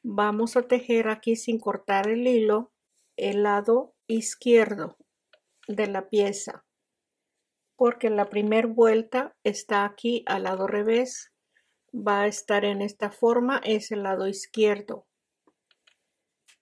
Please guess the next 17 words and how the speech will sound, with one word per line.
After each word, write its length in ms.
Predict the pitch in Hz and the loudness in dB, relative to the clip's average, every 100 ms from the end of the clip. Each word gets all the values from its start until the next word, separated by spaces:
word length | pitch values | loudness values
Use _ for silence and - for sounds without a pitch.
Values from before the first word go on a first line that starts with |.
| _ _ _ _ _ _ | _ _ _ _ _ _
Y 160 | 226 233 | -2 -2
si 160 | 226 240 | -2 -2
solamente 920 | 240 247 254 247 247 240 233 226 - | 6 8 8 6 2 4 6 6 2
gusta 720 | 208 240 240 233 - 226 220 220 | -2 4 6 4 0 2 2 0
tejerle 840 | 220 233 214 214 226 220 208 226 _ _ | -4 0 0 2 2 2 0 -4 _ _
una 240 | 220 220 | -4 0
vuelta 340 | 214 220 220 208 | 2 2 2 0
de 100 | 202 | 0
medio 360 | 208 208 214 | 2 4 2
punto, 380 | - 220 214 226 | 2 -2 2 0
si 160 | 226 214 | 0 -2
no 100 | 202 | 0
le 140 | 202 | 2
va 140 | 202 196 | 2 0
a 100 | - | -2
colocar 420 | 196 190 196 190 | -4 -2 -2 -2
botones, 720 | 190 190 226 226 247 247 - | -2 0 2 2 2 -2 -12